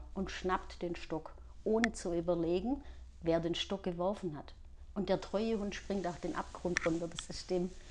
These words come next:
der überlegt dann gar nicht. Der ist einfach treu. Der rennt einfach nach dem Stöckle, egal wer es geworfen hat. Und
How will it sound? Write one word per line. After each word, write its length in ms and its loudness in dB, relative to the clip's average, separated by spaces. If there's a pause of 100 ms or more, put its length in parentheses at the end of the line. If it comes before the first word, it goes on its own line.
(120)
der 100 6
überlegt 440 8
dann 100 0
gar 200 2
nicht. 180 0
Der 60 8
ist 100 6
einfach 360 6 (760)
treu. 240 4 (140)
Der 200 4
rennt 260 10
einfach 400 4
nach 180 0
dem 160 -2
Stöckle, 420 -2
egal 320 0
wer 80 0
es 120 -8
geworfen 520 -2
hat. 80 -6 (560)
Und 220 0